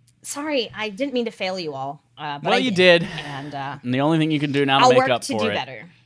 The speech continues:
Speaker 2: is to go put your face in the corner and think about what you did.
Speaker 1: I, do you want me to do it right now?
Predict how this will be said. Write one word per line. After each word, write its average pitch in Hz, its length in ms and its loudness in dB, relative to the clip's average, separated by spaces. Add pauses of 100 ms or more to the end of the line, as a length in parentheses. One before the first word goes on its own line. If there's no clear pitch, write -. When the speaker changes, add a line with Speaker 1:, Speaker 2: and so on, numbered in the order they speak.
Speaker 2:
is 107 520 -6
to 98 680 -8
go 110 160 -8
put - 160 -14
your 101 120 -16
face 101 240 -6
in 110 80 -10
the 104 40 -14
corner 82 420 -16 (420)
and 107 120 -16
think 92 160 -10
about 92 180 -6
what 92 120 -8
you 120 100 -8
did. 143 300 -6 (1700)
Speaker 1:
I, 196 160 2
do 202 60 -12 (120)
you 202 100 -2
want 214 40 -4
me 208 60 -4
to 202 60 -4
do 202 100 -4
it 170 80 -2
right 165 160 -4
now? 220 260 -6